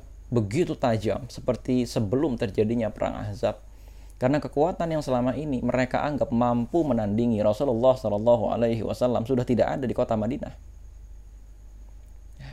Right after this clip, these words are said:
inilah yang paling penting. Nah, maka kalau kita lihat kembali ketika terjadinya perang Ahzab, jelas ketika pasukan Quraisy mengepung kota Madinah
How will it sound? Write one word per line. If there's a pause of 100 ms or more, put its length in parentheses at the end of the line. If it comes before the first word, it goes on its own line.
inilah (380)
yang
paling
penting. (1600)
Nah,
maka (340)
kalau
kita
lihat
kembali
ketika
terjadinya
perang
Ahzab, (1200)
jelas
ketika
pasukan (160)
Quraisy
mengepung
kota
Madinah